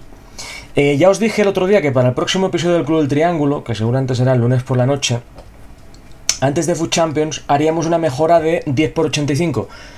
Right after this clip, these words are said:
Lo mantengo, ¿vale? Ahora vamos a abrir esto,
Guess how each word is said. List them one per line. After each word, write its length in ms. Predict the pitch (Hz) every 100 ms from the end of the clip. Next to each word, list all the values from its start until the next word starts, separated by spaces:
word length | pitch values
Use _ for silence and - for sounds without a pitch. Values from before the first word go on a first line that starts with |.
| - -
Lo 140 | 139
mantengo, 540 | 131 127 175 170 101 85 - - - -
¿vale? 380 | 120 139 208 214 - - - - - - -
Ahora 240 | - 143 156
vamos 240 | 147 175
a 60 | 170
abrir 180 | 156 156
esto, 480 | 175 - 214 226